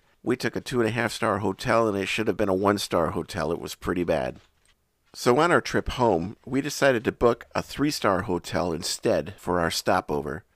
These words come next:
And what a difference that made. Going from kind of a seedy area in a not-so-great part of town to a very nice room in a multi-story building.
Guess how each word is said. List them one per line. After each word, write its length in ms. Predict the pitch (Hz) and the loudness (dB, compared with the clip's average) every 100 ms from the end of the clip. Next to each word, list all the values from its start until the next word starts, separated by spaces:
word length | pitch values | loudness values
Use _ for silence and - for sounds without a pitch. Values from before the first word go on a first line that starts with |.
| - | 0
And 320 | 98 90 90 | 2 2 6
what 160 | 107 | 6
a 60 | 107 | 6
difference 440 | - 101 - 90 - | 2 -2 0 -4 0
that 200 | 85 - | -2 -2
made. 380 | 87 69 69 _ _ _ _ | -4 -4 -8 _ _ _ _
Going 220 | - 123 120 | 4 4 4
from 180 | 113 | -6
kind 180 | 107 101 | -4 -4
of 100 | 95 | -4
a 60 | - | -6
seedy 580 | - - 120 113 113 92 | -8 -6 -4 -2 -2 0
area 480 | 95 101 98 98 | 0 0 0 0
in 180 | 90 90 | -2 -4
a 160 | 82 78 | -4 -6
not-so-great 680 | 95 110 - 104 101 104 | -4 -4 -4 -6 -2 -4
part 200 | - 101 | -2 -4
of 60 | 98 | -4
town 420 | - 107 98 101 - - | -6 -4 -4 -6 -12 -16
to 160 | - 92 | -2 2
a 80 | 82 | 2
very 320 | 107 110 110 | 6 6 6
nice 340 | 104 98 90 | 4 2 2
room 200 | 101 95 | 2 2
in 60 | 85 | 2
a 40 | |
multi-story 760 | 78 87 92 - 85 - 87 80 | 2 2 2 -2 -8 -2 0 0
building. 500 | 80 85 78 69 78 | 0 -2 -2 -4 -10